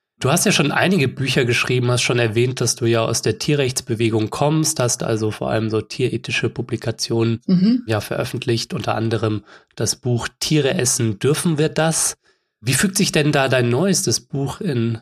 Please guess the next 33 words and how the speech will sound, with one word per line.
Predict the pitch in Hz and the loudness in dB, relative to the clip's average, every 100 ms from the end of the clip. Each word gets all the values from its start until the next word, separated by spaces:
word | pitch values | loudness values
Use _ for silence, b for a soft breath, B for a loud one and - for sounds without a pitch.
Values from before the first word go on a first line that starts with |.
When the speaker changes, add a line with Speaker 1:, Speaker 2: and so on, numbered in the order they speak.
| _ | _
Speaker 1:
ja, | - 117 | -6 -2
deine | 120 117 | 0 -2
Arbeiten | 151 123 127 123 | -2 -2 -2 -2
zum | 117 120 - | -4 -4 -6
Thema | - 117 113 165 | -2 0 0 -2
ein | 120 135 147 | -2 -2 0
und | 110 - | -2 -2
was | 120 113 | -4 -2
für | - | -2
einen | 113 110 107 | 0 0 0
Beitrag | - 120 - 113 - | -2 -4 -2 -4 -4
für | 123 | -4
die | 110 | -4
aktuelle | - - 120 107 | -6 -8 -4 -4
Debatte | 107 - 123 - 110 | -4 -6 -8 -8 -6
erhoffst | 101 98 - | -4 -6 -8
du | 110 | -10
dir? | 156 - _ _ _ - | -10 -16 _ _ _ 0
Speaker 2:
Also | 196 185 196 | 2 4 2
ich | 190 208 | 2 2
hab | 226 226 - - _ | 0 0 -8 -12 _
mich | 190 196 208 - | 2 2 2 -2
eben | - 185 | 0 2
viel | 185 247 247 | 2 2 4
mit | 214 - | 2 0
Tierethik | 226 196 214 214 | 0 2 2 0
beschäftigt | - 196 247 262 294 269 | -2 0 0 0 0 0
und | 208 202 | 0 0
mich | 202 196 - | 0 0 0
auch | 190 214 202 | 0 0 0
engagiert | 196 190 180 240 262 | 2 2 2 2 0
in | - 220 226 | 2 4 4
der | 208 202 208 | 4 2 0